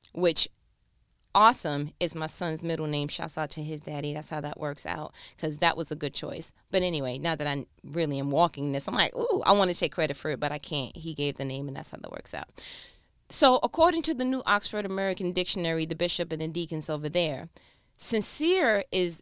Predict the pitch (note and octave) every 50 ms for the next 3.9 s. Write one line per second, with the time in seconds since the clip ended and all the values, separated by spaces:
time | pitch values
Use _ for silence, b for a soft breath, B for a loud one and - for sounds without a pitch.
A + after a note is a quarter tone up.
0 | - E3 D#3 F3+ D#3+ - - F#3 F#3 F#3 F3+ F#3 - - D#3 D#3+ - - - -
1 | - - - D4 D#4+ E4 E4+ E4 - - F#3+ E3+ D#3+ - - - - - D4 D#4+
2 | E4 F4+ - - - C4 D4+ D#4 D#4 C#4+ - - - b b b b b b b
3 | F#3+ F#3+ F3+ D3+ E3+ E3+ - - - - A#3 G3+ E3+ C3 - - - -